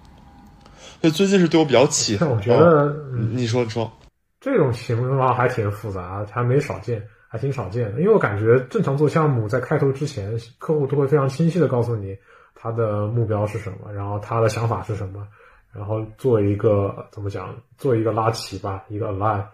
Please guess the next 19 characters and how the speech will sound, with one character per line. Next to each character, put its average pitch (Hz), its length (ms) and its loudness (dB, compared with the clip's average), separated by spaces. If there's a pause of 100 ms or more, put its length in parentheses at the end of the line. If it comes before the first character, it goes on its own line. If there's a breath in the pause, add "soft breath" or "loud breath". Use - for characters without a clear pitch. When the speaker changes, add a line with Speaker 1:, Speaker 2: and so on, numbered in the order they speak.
(540 soft breath)
Speaker 2:
但 131 140 -6
是 127 80 -4
像 131 220 2
你 113 40 2
这 104 60 0
种 120 140 2
情 117 180 -4
况， 117 240 -2
做 151 100 2
到 147 120 8
一 160 40 6
半 170 280 4
才 107 400 0
碰 135 180 -2
到 123 80 0
这 117 80 -2
种 113 100 0
情 107 200 -10
况， 104 220 -10